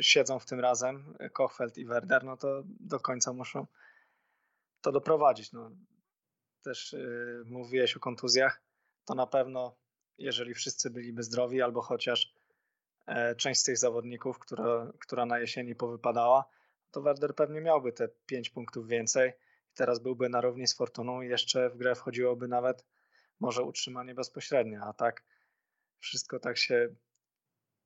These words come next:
obróciło przeciwko Werderowi, że są w takiej sytuacji, że już tylko baraże, no i też nie wróżę tutaj im zbyt wiele w tej sytuacji.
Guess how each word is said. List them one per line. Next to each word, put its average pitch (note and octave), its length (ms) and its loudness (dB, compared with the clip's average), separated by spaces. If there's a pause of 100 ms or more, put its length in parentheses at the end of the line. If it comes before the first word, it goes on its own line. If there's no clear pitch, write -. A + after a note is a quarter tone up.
(380)
obróciło C3 520 2
przeciwko - 440 0
Werderowi, A#2+ 580 0
że B2 400 -6
są B2+ 220 2
w - 60 -14
takiej B2+ 260 0
sytuacji, B2 640 2 (880)
że B2 160 -2
już A#2+ 140 0
tylko C3 240 2
baraże, A#2+ 480 2
no C3 180 -12
i C3+ 240 -12 (2000)
też C#3 260 0
nie B2+ 120 -6
wróżę B2+ 300 0
tutaj B2 320 0
im A#2+ 260 -12 (1120)
zbyt A#2+ 300 -12
wiele A#2 280 2
w - 60 -16
tej A2+ 120 -8
sytuacji. - 540 -4